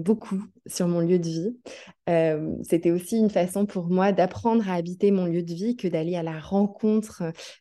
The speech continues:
euh, des êtres qui l'habitaient. Et je me suis mise à aller à la rencontre de ces plantes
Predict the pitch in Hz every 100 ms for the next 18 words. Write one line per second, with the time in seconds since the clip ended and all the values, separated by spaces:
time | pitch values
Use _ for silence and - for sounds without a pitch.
0 | - 165 151 160 165 170 165 185 190 -
1 | - 208 185 165 165 165 175 - _ -
2 | - - _ _ 208 220 247 - 180 190
3 | 180 180 - 202 226 240 - 175 180 226
4 | 196 170 156 214 220 - 226 226 190 170
5 | 160 170 185 175 160 151 - -